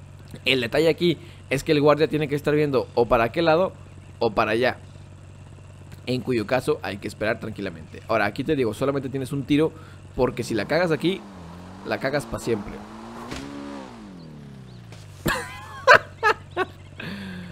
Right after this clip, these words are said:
Igual, mira, es que no estaba preparado. Vamos a, a darle pa' atrás. Y vamos a tirarle otra vez. Es mejor ser pacientes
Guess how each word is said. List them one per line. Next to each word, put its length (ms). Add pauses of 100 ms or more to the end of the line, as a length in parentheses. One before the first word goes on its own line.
(340)
Igual, 340
mira, 340
es 140
que 120
no 120
estaba 280
preparado. 560
Vamos 340
a, 640
a 120 (140)
darle 280
pa' 80
atrás. 420 (720)
Y 80
vamos 260
a 60
tirarle 420 (120)
otra 260
vez. 160 (2250)
Es 180
mejor 360
ser 180
pacientes 760